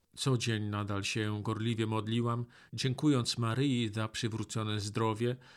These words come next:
pomimo utraty słuchu i noszenia aparatu. Był piątek, jak co dzień siedziałam w kuchni przy stole, odmawiając kolejną dziesiątkę różańca,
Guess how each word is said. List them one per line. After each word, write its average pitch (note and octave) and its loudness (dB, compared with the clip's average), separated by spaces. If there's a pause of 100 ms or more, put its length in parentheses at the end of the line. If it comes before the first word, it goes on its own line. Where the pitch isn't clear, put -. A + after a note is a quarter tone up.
(160)
pomimo A#2+ 0
utraty A#2 -2
słuchu C#3+ 0
i A2 -4
noszenia G#2 -2
aparatu. G#2 -6 (600)
Był C3+ 4
piątek, C3 0 (140)
jak A#2 0
co C3+ 2
dzień A#2+ 0
siedziałam A#2 0
w - -16
kuchni C3 0
przy - -2
stole, C3 0 (400)
odmawiając A#2+ 0
kolejną A2 0
dziesiątkę A2 -2
różańca, A#2+ -2